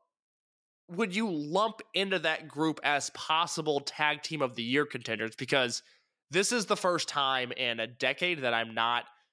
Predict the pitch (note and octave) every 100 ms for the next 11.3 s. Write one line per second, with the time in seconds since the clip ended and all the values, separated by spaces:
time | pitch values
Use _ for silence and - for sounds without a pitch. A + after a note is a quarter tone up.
0 | _ - C3 C#3 C3+ A#2 A2 B2 D3 E3+
1 | F3 F#3 F3 F#3 C3 A#2+ A#2 C3 C3 C3
2 | B2+ A#2+ B2 B2 B2 B2 A#2 A2+ A2+ B2
3 | F3+ - - _ C3 C3+ D#3 C3+ A#2+ C3+
4 | C3 B2 A#2+ - A#2 B2 C#3+ C#3+ D3+ F#3+
5 | G3 _ _ - C3 C3 E3+ - E3 D3+
6 | C#3 C3+ A#2+ A2+ A2 _ B2+ B2+ A2+ -
7 | D#3 A3 E3+ C3+ B2 A#2+ C#3+ E3+ B2+ A#2+
8 | - _ _ - D#3 - D3+ D3+ E3+ F3
9 | F3 C3+ C#3 C#3+ C3+ B2+ D3+ - F#3 C#3
10 | C#3+ C#3 C3 - C#3+ B2 B2 D3 F#3+ E3+
11 | E3+ F3+